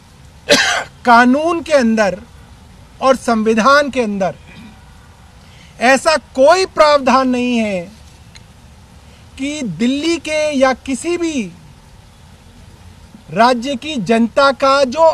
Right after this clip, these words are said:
अधिकार है, जो उनकी fundamental right है, right to vote, right to elect, right to elect a government, right to elect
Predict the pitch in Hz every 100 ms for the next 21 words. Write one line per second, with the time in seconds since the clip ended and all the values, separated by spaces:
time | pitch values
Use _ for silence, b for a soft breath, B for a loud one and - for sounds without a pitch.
0 | - 214 202 254 285 285 277 240 208 262
1 | 269 247 294 240 240 269 277 277 302 269
2 | 214 277 320 240 247 156 - - - -
3 | 185 277 311 - 302 214 247 302 208 -
4 | - - - - - - - b b -
5 | 180 285 302 - 320 254 311 320 - -
6 | - - - - - - 175 285 339 -
7 | 302 302 311 302 233 233 339 349 285 175
8 | - - - - - - 190 294 330 -
9 | 349 311 294 330